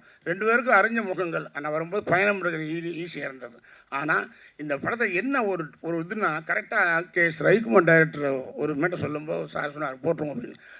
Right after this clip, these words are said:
ஆனா இந்த கேரக்டர் வேண்டாம், அது கொஞ்சம் கம்மியா இருக்கும், பெரிய கேரக்டர் போட சொல்லி கே எஸ் ரவிக்குமார் உள்ள வந்தார். அது ஒரு அன்புக்கு, என்னுடைய அழைப்பு கட்டுப்பட்டு இந்த படத்தில் நடிக்க ஒத்துக்கிட்ட டைரக்டர் கே, கே எஸ் ரவிக்குமாருக்கு நான் ரொம்ப நன்றி சொல்ல கடமைப்பட்டிருக்கேன்.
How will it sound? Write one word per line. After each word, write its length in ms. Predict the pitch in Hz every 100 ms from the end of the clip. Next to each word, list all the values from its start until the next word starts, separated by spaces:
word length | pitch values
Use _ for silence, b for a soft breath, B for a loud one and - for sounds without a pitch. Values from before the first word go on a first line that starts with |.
| B
ஆனா 120 | 202
இந்த 220 | 190 233
கேரக்டர் 340 | 226 220 190 185
வேண்டாம், 240 | 160 160
அது 140 | 147
கொஞ்சம் 200 | 147 147
கம்மியா 280 | - 196 208
இருக்கும், 260 | 165 160 147
பெரிய 200 | 208 247
கேரக்டர் 320 | 226 165 160
போட 100 | 165
சொல்லி 320 | 156 160 196 b b b
கே 240 | 185 233
எஸ் 220 | 277 233
ரவிக்குமார் 260 | 214 190 175
உள்ள 220 | 160 175
வந்தார். 340 | 165 156 143 -
அது 180 | 143
ஒரு 140 | 151 147
அன்புக்கு, 580 | 165 220 262 226 196 160
என்னுடைய 340 | 147 156 151
அழைப்பு 280 | 156 220 226
கட்டுப்பட்டு 640 | 165 156 185 160 160 190 202 b b b
இந்த 260 | - 156 143
படத்தில் 360 | 143 190 220 180
நடிக்க 320 | 160 208 214
ஒத்துக்கிட்ட 480 | 185 170 160 143 147
டைரக்டர் 360 | 147 165 156
கே, 200 | - 147
கே 160 | 135 254
எஸ் 180 | 202 156
ரவிக்குமாருக்கு 420 | 160 180 170 165
நான் 140 | 156
ரொம்ப 260 | 139 - 117
நன்றி 200 | 131 165
சொல்ல 220 | 170 139
கடமைப்பட்டிருக்கேன். 500 | 139 131 127 120 113